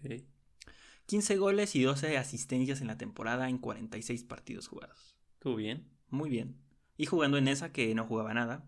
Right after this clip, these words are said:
Speaker 1: prácticamente. Siguió jugando, asistiendo, pero ese equipo tan legendario se disolvió de manera importante. Todos se terminaron por ir. De hecho, Pony alcanzó a jugar con Bebeto, el brasileño campeón del mundo de mil novecientos noventa y cuatro.
Speaker 2: Ok.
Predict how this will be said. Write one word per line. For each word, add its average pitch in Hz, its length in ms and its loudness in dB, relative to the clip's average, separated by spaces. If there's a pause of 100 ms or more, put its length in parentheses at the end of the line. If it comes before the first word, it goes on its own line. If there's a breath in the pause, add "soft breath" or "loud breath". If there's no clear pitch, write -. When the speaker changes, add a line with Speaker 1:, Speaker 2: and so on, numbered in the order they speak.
Speaker 1:
prácticamente. 120 640 -2 (1160 soft breath)
Siguió 143 320 2
jugando, 151 580 4
asistiendo, 143 720 0
pero 123 140 2
ese 131 120 0
equipo 151 380 -2
tan 180 260 0
legendario 139 500 2
se 143 120 -2
disolvió 123 420 0
de 147 100 2
manera 120 280 0
importante. 143 560 -2 (380 soft breath)
Todos 151 240 8
se 143 80 -2
terminaron 123 420 4
por 120 180 2
ir. - 280 -4
De 123 100 4
hecho, 139 380 0
Pony 160 240 4
alcanzó 143 280 2
a 135 40 -6
jugar 143 220 2
con 156 160 -2
Bebeto, 131 440 0 (220 soft breath)
el 113 120 0
brasileño 113 420 2
campeón 113 280 -2
del 120 80 4
mundo 123 180 2
de 127 60 2
mil 113 140 2
novecientos 117 320 -4
noventa - 240 -6
y - 20 -12
cuatro. 101 240 -2
Speaker 2:
Ok. 139 140 -6